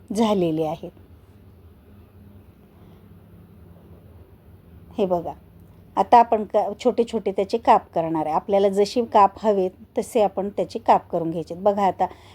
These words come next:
पिळल्यानंतर सगळं पाणी त्यातलं बाहेर पडतंय,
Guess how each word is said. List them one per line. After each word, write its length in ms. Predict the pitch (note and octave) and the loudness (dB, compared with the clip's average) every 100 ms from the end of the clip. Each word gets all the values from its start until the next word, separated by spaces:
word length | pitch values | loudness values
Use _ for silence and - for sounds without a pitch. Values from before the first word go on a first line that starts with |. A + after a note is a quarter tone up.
| - - | -6 4
पिळल्यानंतर 680 | A#3+ A#3 A#3 A3+ G#3+ A3 | 6 8 6 4 -2 -4
सगळं 360 | A3 A3+ G3+ A3 | -4 -4 -2 0
पाणी 380 | - G#3+ G3 A#3 | 0 -2 -2 -4
त्यातलं 360 | A3 G#3 G#3 | -4 -2 0
बाहेर 300 | G3 F#3+ F#3+ | 2 0 -2
पडतंय, 440 | F3+ F3 D#3+ D#3+ | -4 -6 -6 -8